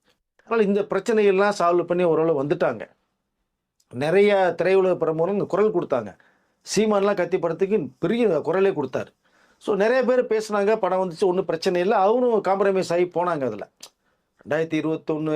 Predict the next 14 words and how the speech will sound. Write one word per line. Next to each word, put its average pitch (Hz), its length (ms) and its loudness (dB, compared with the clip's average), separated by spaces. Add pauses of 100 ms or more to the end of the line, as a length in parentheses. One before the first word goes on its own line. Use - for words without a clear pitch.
(120)
எலெக்ஷன்லாம் 156 480 -2
சைக்கிள்ல 165 300 -2
ஓட்டு 151 280 0
போட்டதெல்லாம் 143 420 -2
பார்த்தீங்கன்னா 151 240 -2
டி 147 100 -2
எம் 165 160 0
கே 139 100 -2
ஆதரவா 147 320 2
தான் 143 180 -2
பண்ணாரு 127 220 0
அவரு 107 220 -4
இதை. 90 140 -12 (840)
But - 140 -8